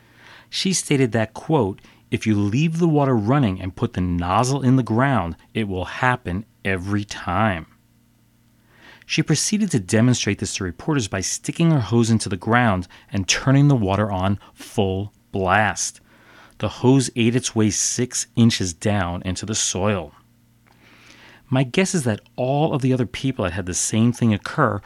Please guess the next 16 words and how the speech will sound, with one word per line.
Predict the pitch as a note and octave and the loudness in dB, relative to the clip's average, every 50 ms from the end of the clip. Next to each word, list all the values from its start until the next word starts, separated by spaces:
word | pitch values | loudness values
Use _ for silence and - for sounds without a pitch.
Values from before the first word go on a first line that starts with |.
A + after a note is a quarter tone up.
| - - _ - | -12 -12 _ -4
were | A2 | -4
just | G2 E2+ - - F#2+ F#2 F2+ - - - | -4 -2 -4 -4 -2 -2 -2 -4 -4 -6
copycats. | - - - F#2 F#2+ - A#2+ G#2 - - - G2 E2 D#2 C#2 - - - - - _ _ _ _ - - - - - - _ _ | -6 -4 -2 -2 -2 -2 -2 -4 -4 -6 -8 -6 -6 -8 -8 -10 -10 -10 -10 -10 _ _ _ _ -20 -20 -20 -20 -20 -20 _ _
They | - F#3+ G3+ | -2 -2 -2
probably | F3 - - - C3 C3 B2+ B2+ B2 B2 | -2 -2 -6 -4 -4 -2 -2 0 0 2
read | A#2 F#2+ F2+ F2+ F#2 F#2+ G#2+ A2 | 2 0 0 -2 -2 -2 -2 -2
the | G#2+ G#2 | -2 -4
story | - - - F#2+ F2+ F2+ | -4 -4 -6 -4 -2 -2
and | F2+ F2 | -2 -2
went | F2+ F2+ F#2+ | -2 -2 -2
out | G2+ G#2 - | -4 -4 -4
to | - | -4
their | G#2 G#2+ | -4 -4
yard | G#2+ G2 A2+ B2+ C3 A#2+ A2 - | -2 -2 0 0 0 0 0 -2
to | - G2 | -4 -6
see | - - G#2 F#2+ | -4 -4 -4 -4